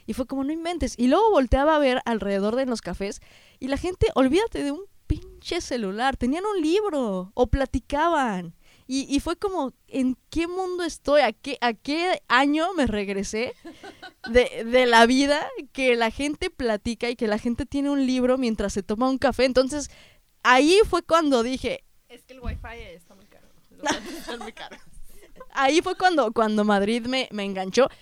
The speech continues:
Speaker 1: más allá, obviamente, como de, de, de todo, ¿no? El, lo que hay, pero lo que hemos platicado, que, que a ambas nos gusta un poco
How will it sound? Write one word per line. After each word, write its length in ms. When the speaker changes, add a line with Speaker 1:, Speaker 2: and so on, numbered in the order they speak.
Speaker 1:
más 300
allá, 320
obviamente, 640
como 280
de, 120
de, 360
de 160
todo, 420
¿no? 180
El, 280
lo 180
que 220
hay, 240
pero 360
lo 140
que 80
hemos 180
platicado, 540
que, 320
que 360
a 180
ambas 260
nos 160
gusta 240
un 60
poco 420